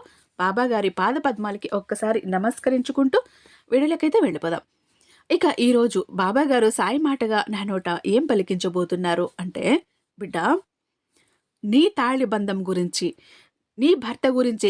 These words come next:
ఈరోజు నువ్వు నమ్మలేనటువంటి ఒక నిజాన్ని నీకు చెప్పబోతున్నా. ఒక పచ్చి నిజాన్ని నీ ముందు ఉంచబోతున్నా. కానీ నువ్వు మాత్రం భయపడకు,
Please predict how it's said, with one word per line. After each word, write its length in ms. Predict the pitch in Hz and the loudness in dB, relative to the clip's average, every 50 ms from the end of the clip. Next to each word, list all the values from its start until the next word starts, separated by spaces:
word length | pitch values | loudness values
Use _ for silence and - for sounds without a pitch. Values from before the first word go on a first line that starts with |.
| 190 - | 0 0
ఈరోజు 340 | 240 285 294 302 339 262 285 | 0 2 2 2 2 0 -2
నువ్వు 300 | 240 240 277 302 339 415 | -2 0 0 2 2 2
నమ్మలేనటువంటి 1080 | 392 302 254 233 247 277 302 320 330 339 320 320 320 285 247 233 233 220 208 208 220 196 | 2 2 0 -2 -2 -2 0 0 0 0 0 -2 -2 -2 0 0 0 0 0 0 0 0
ఒక 200 | 175 185 - 214 | 0 0 0 -2
నిజాన్ని 560 | 202 185 185 190 170 208 226 247 240 226 277 | 0 0 0 2 2 2 0 0 0 0 0
నీకు 300 | 302 226 196 202 - - | -2 -2 -4 -6 -8 -8
చెప్పబోతున్నా. 640 | - - 165 - - 170 - 165 165 - 170 175 170 - - - - - - _ - | -8 -8 -8 -10 -10 -8 -8 -6 -6 -6 -6 -6 -6 -6 -8 -12 -20 -20 -8 _ -4
ఒక 120 | 240 - | -2 -2
పచ్చి 420 | 262 - - 247 247 - - 359 359 | -2 0 -2 -4 -4 -2 -2 -2 0
నిజాన్ని 420 | 339 311 233 269 277 285 262 294 302 214 | 0 2 2 2 2 2 0 -2 -4 -4
నీ 200 | 196 196 233 262 277 | -4 0 2 4 4
ముందు 300 | 247 247 254 247 226 214 | 4 4 4 2 2 0
ఉంచబోతున్నా. 600 | 190 185 170 - 165 175 180 170 - 175 175 170 - - _ - | 0 -2 -4 -4 -4 -4 -4 -4 -4 -4 -4 -4 -6 -8 _ -4
కానీ 260 | 226 240 277 277 277 - | 0 2 4 4 4 2
నువ్వు 300 | 214 202 233 233 262 285 | 2 0 0 2 4 4
మాత్రం 380 | 269 269 262 254 - 208 196 196 - | 4 4 2 0 -2 -4 -4 -6 -8
భయపడకు, 640 | 170 - 180 190 208 202 - 220 208 196 - 180 | -10 -6 -2 -2 -2 0 -2 -2 -4 -4 -4 -6